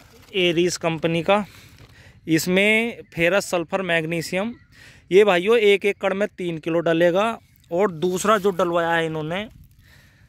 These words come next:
स-, जिंक तैंतीस परसेंट, ये भाइयों एक किलो एक बीघे में डलेगा और बहुत बढ़िया रिजल्ट आएंगे इसके।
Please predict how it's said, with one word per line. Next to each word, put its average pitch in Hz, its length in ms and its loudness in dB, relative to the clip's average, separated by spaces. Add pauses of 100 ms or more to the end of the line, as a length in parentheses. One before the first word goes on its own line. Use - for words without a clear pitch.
(360)
स-, - 300 -6 (540)
जिंक 185 360 0
तैंतीस 180 440 0
परसेंट, 170 560 -4 (220)
ये 180 100 2
भाइयों 175 300 2
एक 190 340 0
किलो 202 360 0 (800)
एक 165 220 0
बीघे 165 240 -2
में 160 120 -2
डलेगा 151 340 0
और 214 120 0
बहुत 165 260 -6
बढ़िया 151 260 -6
रिजल्ट 147 380 -8
आएंगे 143 280 -8
इसके। 190 320 -10